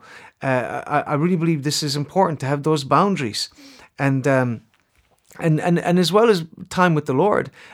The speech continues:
uh, I'm just, I, I believe just as important is time with my wife and with my family.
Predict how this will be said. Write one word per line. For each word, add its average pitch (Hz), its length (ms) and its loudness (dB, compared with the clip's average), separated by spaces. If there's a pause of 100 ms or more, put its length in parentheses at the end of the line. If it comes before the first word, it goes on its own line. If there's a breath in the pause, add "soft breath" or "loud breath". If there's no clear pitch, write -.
(160 loud breath)
uh, 151 400 -2
I'm 180 180 4
just, - 320 -2 (100)
I, 151 360 -2
I 190 80 2
believe 180 260 0
just 185 240 -2
as 160 120 -6
important 165 400 -2
is 131 140 -4
time 180 240 2
with 160 120 -2
my 143 140 -2
wife 123 300 -2
and 147 120 -4
with 127 120 -4
my 143 120 -2
family. 165 520 -4